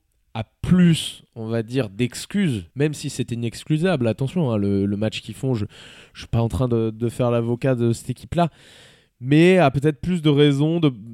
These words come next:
on a peut-être plus de raisons de penser que cette équipe-là, bah, ne peut pas être à son top niveau actuellement parce qu'ils ont perdu un joueur qui restait un joueur majeur en la personne d'Elijah Mini et que, euh,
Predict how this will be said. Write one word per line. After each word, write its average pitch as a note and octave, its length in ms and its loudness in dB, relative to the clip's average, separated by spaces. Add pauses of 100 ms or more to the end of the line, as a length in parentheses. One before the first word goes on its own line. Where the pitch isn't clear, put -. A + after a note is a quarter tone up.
on B2+ 120 -4
a C3+ 80 0
peut-être D3 240 -4
plus E3+ 160 -4
de D3+ 80 2
raisons C#3+ 280 4
de C#3+ 80 4
penser D3 540 0 (340)
que C3 100 -6
cette - 160 -4
équipe-là, C#3 520 0
bah, B2+ 120 2
ne B2 120 -2
peut A#2 180 -8
pas D3+ 180 0
être D3 220 -2
à A#2 60 -6
son A#2 160 -10
top A#2 260 -10
niveau A#2+ 280 0
actuellement A2+ 540 -4
parce - 240 -12
qu'ils A#2+ 380 0
ont G#2 80 -10
perdu A2+ 440 -4
un G#2 140 0
joueur G#2+ 380 -2
qui - 140 -12
restait G2 260 -8
un F#2+ 100 -2
joueur F#2 260 -6
majeur F#2+ 420 -4
en G2 40 -2
la G2+ 80 -2
personne G#2 320 -8
d'Elijah G2+ 380 -4
Mini G#2+ 300 -2 (400)
et - 100 -8
que, - 160 -8
euh, F#2+ 160 2